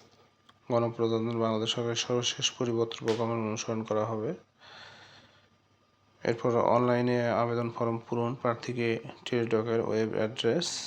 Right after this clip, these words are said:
এইচটিটিপি স্ল্যাশ এনডিআর ডট টেলিটক ডট কম ডট বিডি এর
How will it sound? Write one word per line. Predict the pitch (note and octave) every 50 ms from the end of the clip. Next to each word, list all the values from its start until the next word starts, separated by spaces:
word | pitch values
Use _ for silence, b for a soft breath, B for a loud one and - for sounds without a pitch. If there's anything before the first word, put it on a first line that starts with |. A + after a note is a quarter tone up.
| - - - - -
এইচটিটিপি | A#2 A#2+ A#2 A#2 A2+ A2+ - - - - - C3 - B2 A#2+ B2+ C3+ A#2 A#2
স্ল্যাশ | A2+ - - - A2+ A2+ A#2 - - -
এনডিআর | - A2+ A#2+ A#2 A#2 A#2 A#2 A#2 A2+ A#2+ A#2 A2+ A2+ A2+ A2 A2+ A2+ A#2 A#2 A2
ডট | A2 A#2 A2 A2 A2 -
টেলিটক | - A2+ A2+ A2+ A#2 A#2 A2 A2 -
ডট | - A#2 A#2 - -
কম | A#2+ A2+ A#2
ডট | A2+ A2+ A2
বিডি | C3 C3 B2 A#2 A#2 A2+ A2 A2
এর | A#2 A#2